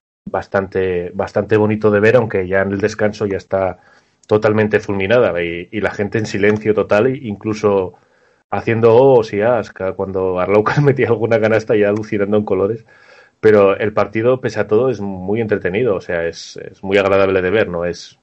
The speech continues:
una cosa aburridísima donde, donde solo vas a ver a un tío anotar, es, es muy, muy entretenido y además están los comentarios de, de Ramón Trecet y,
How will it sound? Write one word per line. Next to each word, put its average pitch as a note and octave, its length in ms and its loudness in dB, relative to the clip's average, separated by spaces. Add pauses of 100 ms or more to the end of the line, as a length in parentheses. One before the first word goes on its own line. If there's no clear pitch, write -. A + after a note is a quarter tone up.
(100)
una F2+ 200 -8
cosa G2 220 -6
aburridísima F#2+ 720 -4
donde, D#2+ 500 -6 (100)
donde F2 200 -8
solo F#2 160 -6
vas F#2 160 -2
a F#2+ 80 0
ver F#2 160 2
a F2 40 -2
un E2+ 80 -6
tío E2+ 120 -4
anotar, D#2+ 340 -4
es, - 240 -12 (400)
es G2 160 -2
muy, G2 320 2
muy G2 160 2
entretenido G#2 560 4
y G2+ 100 6
además F#2 440 0 (420)
están G#2 300 0
los G#2 120 2
comentarios G2 540 -2
de, E2 400 -6
de G2 160 -2
Ramón F2+ 300 -6
Trecet F#2+ 420 -4
y, F2+ 320 -6